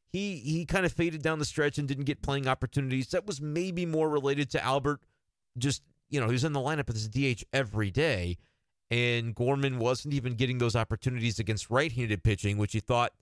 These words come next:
that was kinda the, the obvious fixture that he could, could have opportunities with. Those weren't given. This year it might be different. He's gonna have to still earn them because, like I said, there's Donovan that's looking for opportunities. There are guys in the outfield like a Jordan Walker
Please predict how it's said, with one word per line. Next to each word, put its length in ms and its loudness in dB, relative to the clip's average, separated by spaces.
that 140 2
was 120 -4
kinda 380 2
the, 240 -2
the 180 0
obvious 440 0
fixture 400 -2
that 160 0
he 80 -2
could, 200 -2
could 140 2
have 280 2
opportunities 600 -2
with. 160 2
Those 260 2
weren't 260 -2
given. 360 0
This 360 0
year 180 2
it 100 0
might 200 0
be 100 -2
different. 500 0
He's 200 0
gonna 180 0
have 180 2
to 80 -2
still 280 -2
earn 260 0
them 160 0
because, 240 -2
like 140 0
I 60 0
said, 260 0
there's 180 -4
Donovan 460 0
that's 160 -6
looking 180 -2
for 180 2
opportunities. 600 0
There 140 0
are 80 -2
guys 240 0
in 60 -4
the 120 0
outfield 340 0
like 140 0
a 40 -4
Jordan 280 -2
Walker 460 2